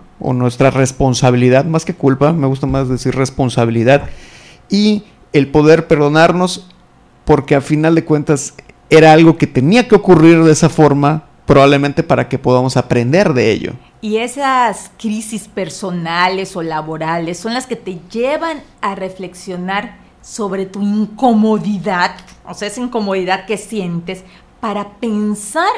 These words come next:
Speaker 2: en alternativas para tus nuevos propósitos con verdadero valor.
Speaker 1: Sí, entonces, digamos que esa experiencia que nosotros podamos, eh, guardar,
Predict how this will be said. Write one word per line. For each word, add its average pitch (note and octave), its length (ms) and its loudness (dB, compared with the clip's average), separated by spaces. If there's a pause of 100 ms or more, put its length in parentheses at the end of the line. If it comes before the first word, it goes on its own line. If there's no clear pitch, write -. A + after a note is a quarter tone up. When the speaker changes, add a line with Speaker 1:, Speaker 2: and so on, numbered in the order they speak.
Speaker 2:
en G#3+ 140 -8
alternativas F#3 760 -10
para E3+ 280 -8
tus E3 160 -18
nuevos A3 340 -10 (200)
propósitos B3+ 800 -10
con D#3 300 -12
verdadero D#3 680 -10 (400)
valor. A#3 320 -6 (480)
Speaker 1:
Sí, C3 320 -2 (400)
entonces, D#3+ 640 0 (380)
digamos F#3+ 440 0
que F#3 280 0
esa A3+ 220 0
experiencia F#3 1160 0
que C#3 100 -2
nosotros D#3 460 -4
podamos, C#3+ 800 -4
eh, A#2 320 -6
guardar, A#2+ 800 -2